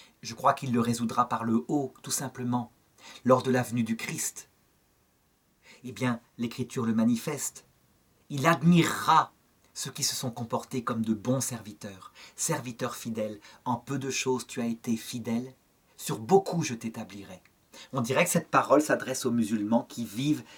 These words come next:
vraiment humblement leur foi. Mais il dira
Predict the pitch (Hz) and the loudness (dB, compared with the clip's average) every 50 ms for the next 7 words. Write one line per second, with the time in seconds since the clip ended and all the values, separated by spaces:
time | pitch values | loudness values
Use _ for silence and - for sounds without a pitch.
0 | - - 104 - - 147 143 123 120 113 113 - - 151 143 117 120 117 107 107 | -20 -12 -8 -4 -2 -2 0 0 0 -2 -2 -2 -2 -4 -4 -4 -6 -8 -8 -8
1 | 104 - _ _ - 120 113 - - - - 120 113 - - _ _ _ _ _ | -10 -10 _ _ -4 -2 -2 -2 -4 -8 -4 -4 -4 -4 -4 _ _ _ _ _
2 | _ _ _ _ _ _ _ _ _ _ _ _ _ _ _ - - - - - | _ _ _ _ _ _ _ _ _ _ _ _ _ _ _ -20 -20 -20 -12 -6
3 | 139 135 - 147 131 113 117 135 151 156 156 147 - | -6 -4 -4 -4 -6 -6 -6 -4 0 2 2 0 0